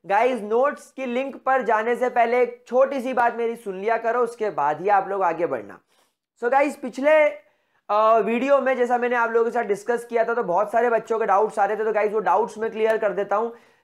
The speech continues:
जितने भी क्लास इलेवन के स्टूडेंट्स हैं, गाइस, घबराओ मत, तुम्हारे लिए भी काम चालू है, तुम लोगों के लिए भी काम चल रहा है, तुम लोगों के लिए भी चीज़ें लेकर आऊँगा। अब वो चीज़ें क्या क्या होंगी, मैं वर्क कर रहा हूँ, मैं देखता हूँ, जितना मुझे टाइम मिलेगा, मैं पक्का आपके लिए भी करूँगा।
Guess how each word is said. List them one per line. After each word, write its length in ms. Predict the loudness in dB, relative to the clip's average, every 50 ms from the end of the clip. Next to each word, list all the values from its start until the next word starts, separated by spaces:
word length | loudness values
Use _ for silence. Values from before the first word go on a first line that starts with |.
| _ -16
जितने 380 | -14 -12 -10 -4 0 0 0 2
भी 120 | 0 -2
क्लास 360 | 0 2 2 4 4 4 2
इलेवन 380 | 0 0 0 2 2 0 -2 -2
के 160 | -2 -2 -2
स्टूडेंट्स 440 | -2 -4 -4 -4 -2 -2 -2 -2 -2
हैं, 120 | -2 0
गाइस, 260 | 0 0 0 0 -2 -4
घबराओ 600 | -6 -6 -4 -2 0 2 2 4 4 2 2 0
मत, 260 | 0 -2 -2 -2 -4 -6
तुम्हारे 400 | -6 -4 -2 0 2 2 2 2
लिए 140 | 2 2
भी 140 | 0 0 -2
काम 340 | -2 0 0 2 0 -2 -4
चालू 400 | -4 -2 0 0 0 0 2 2
है, 220 | 2 2 2 0 -4 -8 -20 _ _ _ _ -8
तुम 160 | -6 -4 2
लोगों 300 | 2 4 4 4 4 2
के 160 | 2 0 0
लिए 180 | 2 2 2 2
भी 120 | 2 0
काम 320 | 0 0 0 0 -2 -4
चल 240 | -4 -2 0 2 2
रहा 240 | 2 2 4 4 4
है, 100 | 4 2
तुम 240 | 0 -2 -4 0 0
लोगों 260 | 2 2 4 2 2
के 160 | 2 2 2
लिए 160 | 4 4 2
भी 120 | 2 2 -2
चीज़ें 400 | -4 -6 -6 -6 -2 -2 0 2
लेकर 360 | 2 2 2 2 2 2 2
आऊँगा। 600 | 4 2 2 0 2 2 4 4 4 2 -2 -8 -20 _ _ _ _ -4
अब 120 | -2 2
वो 100 | 2 2
चीज़ें 380 | 2 2 -2 -4 -2 -2 -2 0
क्या 160 | 0 0 0
क्या 200 | 0 0 0 2
होंगी, 320 | 2 2 0 -2 -4 -4 -4
मैं 160 | -2 -2 0
वर्क 360 | 2 2 2 2 0 -2 -2
कर 120 | -2 -2 0
रहा 160 | 0 0 0
हूँ, 80 | 0 0
मैं 140 | -2 0
देखता 300 | 0 0 0 0 -2 -4
हूँ, 160 | -2 -2 -2 -4
जितना 320 | -6 -10 -6 -4 -4 -4
मुझे 220 | -2 -2 -2 -2
टाइम 280 | -2 0 -2 -2 -2 -2
मिलेगा, 300 | -2 -2 -2 -2 -2 -2
मैं 140 | -4 -4 -4
पक्का 340 | -4 -6 -6 -4 -2 0 2
आपके 300 | 2 0 0 0 0 2
लिए 120 | 2 0
भी 80 | 0 -2
करूँगा। 400 | -2 -2 -2 -2 -4 -6 -8